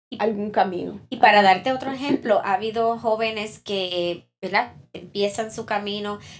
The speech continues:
Speaker 1: saben que después no van a poder trabajar, pero en ese, en ese ir de la vida,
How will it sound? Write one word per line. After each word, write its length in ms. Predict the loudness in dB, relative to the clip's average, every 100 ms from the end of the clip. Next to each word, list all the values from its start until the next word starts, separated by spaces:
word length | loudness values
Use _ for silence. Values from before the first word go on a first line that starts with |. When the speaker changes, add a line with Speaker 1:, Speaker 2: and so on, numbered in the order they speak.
| -8
Speaker 1:
saben 440 | 2 4 4 0
que 100 | -4
después 360 | -8 -8 -8 -8
no 60 | -6
van 140 | -6
a 80 | -6
poder 300 | -6 -6 -8
trabajar, 640 | -8 -8 -6 -6 -4 -2
pero 140 | -2 -2
en 120 | -4
ese, 500 | -8 -6 -4 -4 -6 -10 -20 -14 -6
en 180 | -6 -2
ese 440 | -2 4 6 6 2
ir 440 | 0 0 -2 -6 -2
de 160 | 2
la 120 | 4
vida, 540 | 4 0 2 4 2